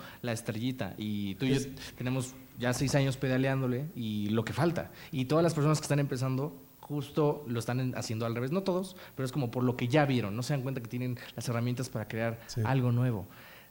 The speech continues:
Speaker 1: ¿Dónde te podemos encontrar? Cursos, todo, todo.
Speaker 2: Todo, a ver, vamos a dar un taller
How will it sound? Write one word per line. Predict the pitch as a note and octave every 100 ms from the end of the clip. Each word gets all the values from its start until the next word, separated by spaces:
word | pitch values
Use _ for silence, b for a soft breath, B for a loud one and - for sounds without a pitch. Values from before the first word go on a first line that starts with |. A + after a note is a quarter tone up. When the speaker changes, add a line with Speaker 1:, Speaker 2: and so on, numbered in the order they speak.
| -
Speaker 1:
¿Dónde | D#3+ E3
te |
podemos | C#3+ D3 C3
encontrar? | A#2+ A2+ C3+ B2
Cursos, | - D3+ C3+ -
todo, | F#3 D#3 G#2+ -
todo. | F#3 D3+ A2
Speaker 2:
Todo, | F3 D#3+ C#3
a |
ver, | D#3 D3
vamos | C#3 F#3+ G3
a | E3+
dar | E3
un | F3 F#3
taller | F3+ D3 F3+ F#3